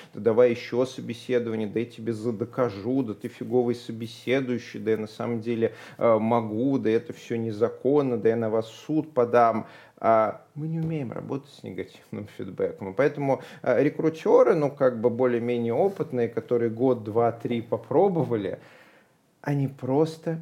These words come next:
перестают давать фидбэк, э, потому что, ну, люди не понимают, что с ним делать. Мы думаем, что мы сможем что-то сделать с негативным фидбэком. Мы говорим:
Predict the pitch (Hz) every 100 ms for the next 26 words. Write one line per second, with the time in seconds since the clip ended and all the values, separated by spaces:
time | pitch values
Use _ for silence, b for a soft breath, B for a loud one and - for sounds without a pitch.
0 | - 143 120 113 - 113 110 120 120 -
1 | - 101 95 110 101 - - - 110 92
2 | 107 147 185 - - 117 113 107 120 113
3 | 117 131 131 - - 107 104 98 101 113
4 | 110 98 - - - - - - - 95
5 | 107 123 110 143 175 165 156 156 151 160
6 | 156 120 - 120 110 107 110 107 104 87
7 | - 143 135 135 165 160 135 104 87 -
8 | - - 117 110 - 117 117 104 98 -
9 | 107 - 95 98 101 98 - 104 95 92
10 | - 101 95 85 - 85 104 127 135 -
11 | 101 98 101 107